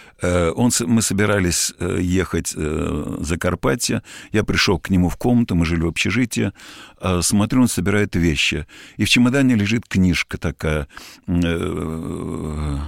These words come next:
старенькая. Я говорю: «Что это у тебя, Марик?» «Да так, ты знаешь». Тогда же всё боялись всё показывать. «Ну, дай я посмотрю». Оказалось, Евангелие.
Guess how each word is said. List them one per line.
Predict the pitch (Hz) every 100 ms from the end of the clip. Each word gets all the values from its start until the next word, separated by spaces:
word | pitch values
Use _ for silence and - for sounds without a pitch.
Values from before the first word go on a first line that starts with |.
| - _ _ _ _ - -
старенькая. | - 92 85 76 69 71 71 -
Я | - 82
говорю: | 87 82
«Что | - 131
это | -
у | 71
тебя, | 73
Марик?» | 69 64 69 - - - - - _ -
«Да | 120 101 170 -
так, | - 143 -
ты | 87
знаешь». | 82 107 107 - - - - - -
Тогда | 85 87 80
же | 76 58
всё | - -
боялись | 78 92 127 117 78
всё | -
показывать. | - 71 - 65 67 58 62 - - - - - _ _
«Ну, | - 104 110
дай | 113 90
я |
посмотрю». | - 76 - 69 - 65 - - - -
Оказалось, | - 120 135 117 -
Евангелие. | 78 64 62 60 58